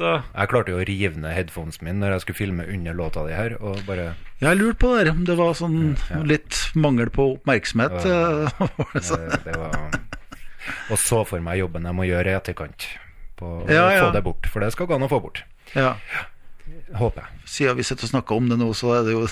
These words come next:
Speaker 3: <laughs> det som er et mål å <laughs> få det bort sånn at
Speaker 1: Hvis dere ikke hørte noen headphones som gikk i gulvet, så har Øystein lykkes.
Speaker 2: Ja.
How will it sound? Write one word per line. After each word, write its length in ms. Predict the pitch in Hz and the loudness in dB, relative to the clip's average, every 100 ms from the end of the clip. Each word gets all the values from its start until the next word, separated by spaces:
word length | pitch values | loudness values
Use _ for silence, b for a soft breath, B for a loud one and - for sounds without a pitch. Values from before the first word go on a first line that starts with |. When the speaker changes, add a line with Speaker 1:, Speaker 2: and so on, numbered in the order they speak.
| - | 2
Speaker 3:
<laughs> 200 | 165 - | 2 4
det 120 | 175 | 2
som 160 | - 139 | 2 -2
er 100 | 139 | 0
et 60 | |
mål 280 | 127 123 123 | 2 4 4
å 40 | 117 - B 165 - 165 | 2 -4 B -2 0 -2
<laughs> 100 | - | 2
få 100 | 165 | 2
det 100 | 120 | 2
bort 200 | 113 135 | -2 0
sånn 160 | - 139 127 | 2 2 0
at 160 | - 113 B B B B B B | -2 -4 B B B B B B
Speaker 1:
Hvis 120 | - 120 | -6 -4
dere 160 | 170 107 | -2 2
ikke 400 | 139 - - 208 | 0 0 0 4
hørte 240 | 208 190 160 | 6 4 4
noen 140 | 170 | 4
headphones 460 | 156 147 160 160 - | 4 2 0 -2 -2
som 200 | 160 147 | -4 0
gikk 240 | 147 131 | 0 0
i 80 | 151 | 2
gulvet, 280 | 139 127 135 | 4 4 4
så 100 | 139 | 4
har 220 | 143 143 | 6 8
Øystein 380 | 143 120 127 123 | 6 6 4 4
lykkes. 360 | 131 107 - - | 0 -2 -4 2
Speaker 2:
Ja. 180 | 147 | 4